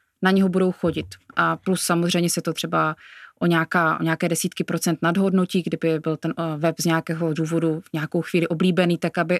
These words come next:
utáhl to množství těch návštěv. Ale samozřejmě, čím víc budete ten web koncipovat, aby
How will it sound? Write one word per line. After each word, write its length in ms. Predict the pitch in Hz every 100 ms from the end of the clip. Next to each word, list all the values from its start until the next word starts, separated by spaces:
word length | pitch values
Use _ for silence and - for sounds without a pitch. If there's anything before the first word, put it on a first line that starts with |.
| -
utáhl 540 | 196 - 196 190 175 170
to 100 | -
množství 360 | 175 170 - 175
těch 160 | 175 170
návštěv. 420 | 156 - - - - - - -
Ale 140 | 196
samozřejmě, 560 | 202 233 214 220 214 214 - - - _
čím 240 | - 233
víc 200 | 190 190
budete 340 | 185 185 185 185
ten 160 | 202
web 160 | 196 185
koncipovat, 560 | - 190 196 196 185 185
aby 500 | 175 180 175 175